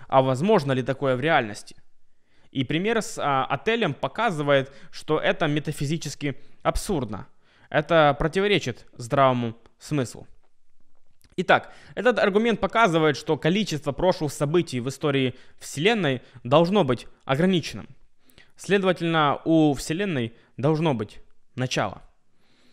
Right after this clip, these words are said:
Мы можем подытожить этот аргумент следующим образом. Первая предпосылка. Актуальная бесконечность существовать не может. Вторая предпосылка.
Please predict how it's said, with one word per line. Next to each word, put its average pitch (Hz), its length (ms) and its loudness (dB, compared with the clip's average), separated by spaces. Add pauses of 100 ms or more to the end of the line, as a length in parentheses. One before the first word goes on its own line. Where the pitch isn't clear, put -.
(120)
Мы 147 140 2
можем 151 320 2
подытожить 147 540 0
этот 131 380 -6 (220)
аргумент 147 600 0 (360)
следующим 131 680 0 (600)
образом. 117 420 2 (1500)
Первая 202 260 2
предпосылка. 170 600 -2 (240)
Актуальная 147 680 -2
бесконечность 147 800 -6
существовать 135 720 -2 (380)
не 139 120 0
может. 123 340 -4 (840)
Вторая 180 340 -2
предпосылка. 127 600 -8